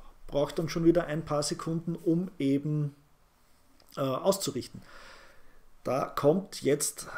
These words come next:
endlich die Gede wieder in Sicht. Ähm, wir spielen so, wie man es spielen soll. In dem Moment, in dem man den Zerstörer sieht, wird darauf geschossen. Ich weiß nicht, wie gesagt, was unser, äh, Zerstörer das ganze Spiel über bisher gemacht hat.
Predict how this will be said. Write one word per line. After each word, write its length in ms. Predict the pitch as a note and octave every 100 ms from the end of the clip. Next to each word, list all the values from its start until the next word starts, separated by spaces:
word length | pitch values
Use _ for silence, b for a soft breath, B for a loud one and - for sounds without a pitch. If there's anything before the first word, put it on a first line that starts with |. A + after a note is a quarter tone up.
| B
endlich 360 | - D3 D3 C#3+
die 120 | C3+
Gede 280 | D3 F3 F3+
wieder 160 | D#3+ E3
in 140 | D3
Sicht. 580 | D3 D#3+ D#3+ - - F#3 D#3
Ähm, 480 | C#3 C3+ C#3 C#3 C#3 - _ _ _ _ _ _ _ _ -
wir 220 | D#3+ D3
spielen 320 | C#3+ D#3 D3
so, 240 | - D#3 D3
wie 60 |
man 160 | C#3+ C#3+
es 80 | B2
spielen 280 | - C#3
soll. 280 | C#3+ D3+ D#3
In 180 | F3 C#3+
dem 160 | C#3+ D3
Moment, 400 | D3 C#3+ D#3 -
in 340 | D3 C#3 C3
dem 220 | C#3+ C#3+
man 180 | D3 C#3
den 160 | C#3+ C3+
Zerstörer 440 | C3+ - C3+ C3+
sieht, 400 | - C#3 C#3 -
wird 280 | D3+ C3+ C3+
darauf 260 | C3+ B2+ -
geschossen. 560 | A#2+ B2 A#2+ - A#2 B B B B B B B
Ich 140 | -
weiß 240 | C#3 C#3+ -
nicht, 320 | D#3+ - -
wie 60 | D3
gesagt, 560 | D#3 D3+ D3 - -
was 260 | D3+ D3 -
unser, 380 | D3 C#3+ D#3 D3 - C#3+ -
äh, 260 | C3+ B2+
Zerstörer 480 | B2+ B2 D3 C#3+ D#3
das 180 | C#3+ -
ganze 400 | C#3 C#3 D3 C#3
Spiel 300 | - D3+ D3+
über 140 | C#3
bisher 300 | C#3 C#3 -
gemacht 480 | C3+ C3 B2 C#3+ -
hat. 320 | D3 C#3+ -